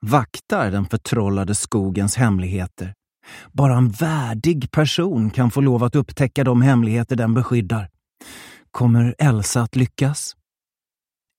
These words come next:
Yster är en liten eldande som Elsa träffar i den förtrollade skogen. Den visar sig oftast när det är oro i landet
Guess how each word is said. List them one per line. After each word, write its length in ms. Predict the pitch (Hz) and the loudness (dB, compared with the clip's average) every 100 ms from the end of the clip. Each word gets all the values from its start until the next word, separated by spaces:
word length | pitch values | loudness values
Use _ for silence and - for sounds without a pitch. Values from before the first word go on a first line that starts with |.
| 185 | 2
Yster 520 | 214 - - 87 101 _ | 2 0 -6 -8 -8 _
är 100 | 117 | -2
en 80 | 113 | 0
liten 300 | 113 - 127 - | 2 0 -2 -2
eldande 840 | 220 123 107 - 190 240 220 117 | -2 -2 -2 -6 -6 -2 0 0
som 200 | - 143 | 0 0
Elsa 360 | 190 107 - 123 | 0 -2 -2 -4
träffar 480 | - 165 - 110 107 | -2 -4 -2 -2 0
i 80 | |
den 140 | 110 120 | 0 0
förtrollade 560 | 165 - 107 101 107 | -4 -2 -2 0 -2
skogen. 520 | 120 113 95 90 101 110 _ _ _ _ _ - | -2 -2 -4 -6 -12 -16 _ _ _ _ _ 0
Den 300 | 185 202 220 | 4 4 4
visar 380 | 262 185 190 185 | 2 0 0 0
sig 220 | - 240 | 0 0
oftast 640 | 196 - - 175 165 - | 0 -2 0 0 0 -2
när 160 | 165 180 | 2 4
det 100 | 190 | 2
är 60 | - | 2
oro 540 | 254 170 196 262 285 | 0 2 2 2 0
i 40 | |
landet 560 | 175 107 95 92 98 | 2 2 0 -4 -10